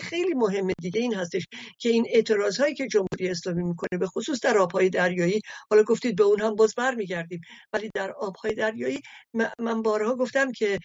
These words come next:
بخش عمده‌ای، نه دهم تجارت جهان از طریق راه‌های آبی هستش. ام، خلیج فارس، تنگهٔ هرمز، باب المندب، ام، کانال سوئز از مهمترین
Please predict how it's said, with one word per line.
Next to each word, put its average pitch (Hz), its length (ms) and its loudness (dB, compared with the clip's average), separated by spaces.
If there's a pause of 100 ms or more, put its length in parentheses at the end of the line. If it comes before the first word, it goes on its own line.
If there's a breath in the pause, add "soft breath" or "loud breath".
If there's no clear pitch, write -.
(260 loud breath)
بخش 208 280 -4 (120)
عمده‌ای، 247 720 0 (220 loud breath)
نه 277 280 2
دهم 233 360 4
تجارت 202 600 0
جهان 214 520 -2 (260 soft breath)
از 190 140 -8
طریق 208 440 0 (240)
راه‌های 190 440 2
آبی 185 460 0
هستش. - 360 -12 (440 loud breath)
ام، 220 520 2
خلیج 254 460 -2
فارس، 226 500 0 (560 loud breath)
تنگهٔ 226 360 2
هرمز، 214 560 2 (160)
باب 214 320 0
المندب، 196 500 -2 (400 soft breath)
ام، 202 280 -4 (640)
کانال 233 320 2
سوئز 254 380 2 (140)
از 262 180 0
مهمترین 277 1000 -2